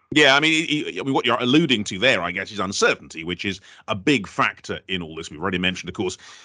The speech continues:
uh, longer lifespans. But, I mean, th-, this has been a challenging investing climate generally, a lot of volatility. I mean, presumably that pays into the kind of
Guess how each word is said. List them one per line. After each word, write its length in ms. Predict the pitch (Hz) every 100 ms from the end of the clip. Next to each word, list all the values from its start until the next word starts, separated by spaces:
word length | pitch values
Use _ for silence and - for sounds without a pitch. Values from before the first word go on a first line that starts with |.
| -
uh, 200 | 90 90
longer 240 | 101 110 90
lifespans. 720 | 107 165 147 - 101 87 95
But, 140 | - - - -
I 40 | 202
mean, 120 | 254 254 -
th-, 160 | 233 247
this 180 | 294 359
has 140 | 320
been 140 | 285
a 60 | 262
challenging 520 | - 247 220 208 196
investing 720 | 190 165 180 160 - 175 170 139
climate 640 | - 190 208 220 117 76 -
generally, 580 | - 120 113 98 78 87
a 60 |
lot 280 | 101 139 151
of 80 | 156
volatility. 1120 | 123 120 139 135 127 - 190 180 - 101 82 - _ _
I 80 | -
mean, 180 | 151 143
presumably 600 | 160 127 147 277 160 135
that 260 | 117 165 -
pays 320 | - 107 90 92
into 220 | 85 87
the 100 | 90
kind 240 | 101 98
of 140 | 92